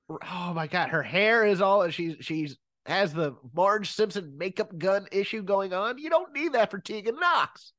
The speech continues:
guys. Come on. And then Shane Taylor, <laughs> who just, hey, that's R O H former T V champion Shane Taylor on Rampage, as if, you know, if you weren't a Ring of Honor historian,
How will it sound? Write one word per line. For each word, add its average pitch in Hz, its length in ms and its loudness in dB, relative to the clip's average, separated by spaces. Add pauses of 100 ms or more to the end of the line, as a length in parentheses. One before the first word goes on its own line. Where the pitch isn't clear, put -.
(140)
guys. - 480 0 (1000)
Come 339 140 0
on. 302 240 4
And 185 120 2
then 202 220 6
Shane 220 380 -2
Taylor, 247 520 4
<laughs> - 60 -20
who 208 340 -4 (200)
just, - 240 -2 (160)
hey, 330 340 6
that's 254 220 2
R 240 280 6
O 240 120 8
H - 180 0
former 254 380 2
T 277 180 -6
V 359 140 0
champion 254 480 -2
Shane 269 340 0
Taylor 349 540 2 (480)
on 156 160 -2
Rampage, 165 680 0 (280)
as 156 180 -2
if, 156 160 0 (520)
you 147 80 -6
know, 117 240 -6 (580)
if 165 160 -2
you 208 80 0
weren't 226 260 4
a 208 200 0
Ring 180 260 0
of 185 100 0
Honor 180 240 2
historian, 170 840 -2